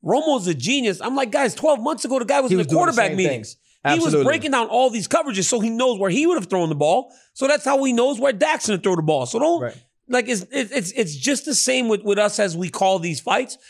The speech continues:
Speaker 1: So having Habib gives him that extra layer,
Speaker 2: Right.
Speaker 1: another set of eyes, because Islam was trying to torque on the arm
Speaker 2: Yeah, eh,
Speaker 1: from the side control. Habib's
Speaker 2: Right.
Speaker 1: like, "Step over."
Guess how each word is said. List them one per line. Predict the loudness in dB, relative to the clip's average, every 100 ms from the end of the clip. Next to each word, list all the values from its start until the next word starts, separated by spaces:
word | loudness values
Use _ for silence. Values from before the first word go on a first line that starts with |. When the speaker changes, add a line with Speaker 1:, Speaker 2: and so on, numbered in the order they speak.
| -20
Speaker 1:
So | -2 2
having | 4 2 2
Habib | -2 0 0 0
gives | 0 0 0
him | -2
that | 0
extra | -2 -2 -2 -4
layer, | 0 2 2 0 -6 -14 -2
Speaker 2:
Right. | 0
Speaker 1:
another | 0 0 -2
set | 0 0
of | -2 0
eyes, | 2 2 0 -2 -10 _ _
because | -2 0 0 0
Islam | -4 -2 0 0
was | 0
trying | 0 0
to | -4
torque | -2 -2 0
on | -2
the | 2
arm | 2 2 4
Speaker 2:
Yeah, | 4 2 0
eh, | -2
Speaker 1:
from | 0 0
the | 0
side | 0 0 -2
control. | -2 0 2
Habib's | 0 2 0
Speaker 2:
Right. | 0
Speaker 1:
like, | -2
"Step | 0 0
over." | 2 0 0